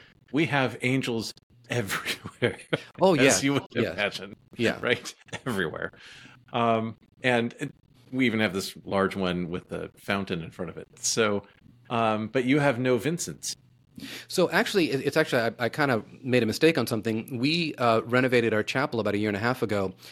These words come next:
Speaker 2: to, and call it the Martha and Mary Chapel.
Speaker 1: Oh, <clears throat> right.
Speaker 2: In honor of the women of our parish, some of whom are Marthas and some of whom are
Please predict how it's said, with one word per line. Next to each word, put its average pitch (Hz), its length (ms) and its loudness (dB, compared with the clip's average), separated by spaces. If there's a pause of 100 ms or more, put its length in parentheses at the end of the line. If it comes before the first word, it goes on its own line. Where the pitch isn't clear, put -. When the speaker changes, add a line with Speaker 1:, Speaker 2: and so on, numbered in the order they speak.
(380)
Speaker 2:
to, - 180 -6
and 120 140 -2
call 127 200 4
it 120 100 0
the 117 100 2
Martha 127 460 0
and 107 200 -2
Mary 110 460 -2 (440)
Chapel. 101 520 -2 (220)
Speaker 1:
Oh, 165 320 2
<clears throat> - 40 -18
right. 117 260 -6 (400)
Speaker 2:
In 131 160 0
honor 127 340 2
of 110 140 -2
the 117 80 -2
women 165 240 2
of 107 80 -2
our 101 260 -2 (140)
parish, 107 420 0 (440)
some 120 280 0
of 117 260 0
whom 104 260 -2
are 101 140 2
Marthas 175 480 0
and 131 100 -6
some 110 180 -4
of 110 120 -4
whom 117 200 -2
are 110 300 0